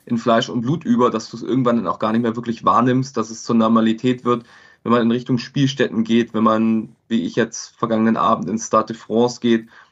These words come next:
dass man durch eine Sicherheitskontrolle durch muss, einmal den Rucksack abgibt. Ich hatte eine Flasche Wasser dabei, da musste ich vor den Augen der Sicherheitskräfte einen Schluck von trinken, damit ich auch sicherstelle, dass das nicht irgendwie Gift oder Säure ist. Ich finde es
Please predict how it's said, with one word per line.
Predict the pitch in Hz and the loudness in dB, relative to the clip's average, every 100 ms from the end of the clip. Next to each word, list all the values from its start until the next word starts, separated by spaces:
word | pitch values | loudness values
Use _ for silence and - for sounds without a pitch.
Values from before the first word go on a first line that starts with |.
| _ _ _ - | _ _ _ 0
dass | 113 - | 0 2
man | 120 120 | 0 0
durch | 120 | -2
eine | 120 | -2
Sicherheitskontrolle | 127 139 120 117 131 117 123 120 | -2 0 0 0 -6 -4 -2 -2
durch | 120 123 123 | 0 0 0
muss, | 127 120 117 - - | 0 -2 -2 -16 -10
einmal | - 117 | -2 0
den | 117 | 2
Rucksack | 117 135 - 123 - | 0 -2 0 0 0
abgibt. | - - 123 123 - - - | -2 0 -2 -2 -20 -14 -4
Ich | |
hatte | 120 | 0
eine | 120 | 0
Flasche | 117 120 117 | 2 0 2
Wasser | 117 131 143 | 0 2 0
dabei, | 120 120 117 | 0 2 0
da | 117 | 0
musste | 123 127 | -4 -10
ich | 123 | -10
vor | - 139 | -2 -2
den | 135 | -2
Augen | 113 131 | -2 -2
der | 120 | -2
Sicherheitskräfte | 113 131 127 117 - - - 131 123 - 123 120 - - | -4 -4 0 -2 -2 -16 -8 -4 -4 0 -2 -2 -12 -8
einen | 120 | -6
Schluck | 143 139 | -2 -2
von | - 117 | 0 -2
trinken, | - 160 165 135 135 120 | 0 0 2 2 2 2
damit | 120 120 | 0 -2
ich | 123 | -4
auch | 110 | -6
sicherstelle, | 123 127 123 123 117 | 0 0 2 2 0
dass | 113 | -2
das | 117 | -6
nicht | 123 80 | -4 -2
irgendwie | 113 117 113 | 0 2 2
Gift | 139 139 - | 2 0 0
oder | 104 107 107 | 2 4 2
Säure | 107 117 131 135 98 | 2 4 4 2 2
ist. | 123 - - - _ _ _ _ - - - | -2 -4 -16 -20 _ _ _ _ -20 -20 -14
Ich | - 131 | -10 -2
finde | 170 151 | 2 2
es | 143 - - | 0 -4 -12